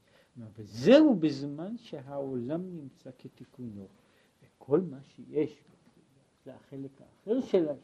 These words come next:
של, של המאמר הזה, מה קורה בזמן, בזמן הגלות, כשזה לא בשלמות, כשהחלום שלנו הוא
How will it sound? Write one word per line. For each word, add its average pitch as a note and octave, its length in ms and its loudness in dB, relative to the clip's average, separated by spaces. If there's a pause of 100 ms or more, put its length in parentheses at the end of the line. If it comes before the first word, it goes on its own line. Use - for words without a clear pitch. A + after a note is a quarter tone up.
של, D#3 60 -18 (120)
של D3+ 260 -12
המאמר C#3+ 680 -12
הזה, D3 340 -16 (1040)
מה D#3 160 -6
קורה E3+ 440 -4
בזמן, C#3+ 580 -10 (100)
בזמן A2 460 -14
הגלות, F3+ 480 6 (100)
כשזה G#2+ 300 -18
לא D#3+ 140 -10
בשלמות, G3 680 0
כשהחלום D3 1000 0
שלנו B2+ 880 4
הוא A2+ 260 -8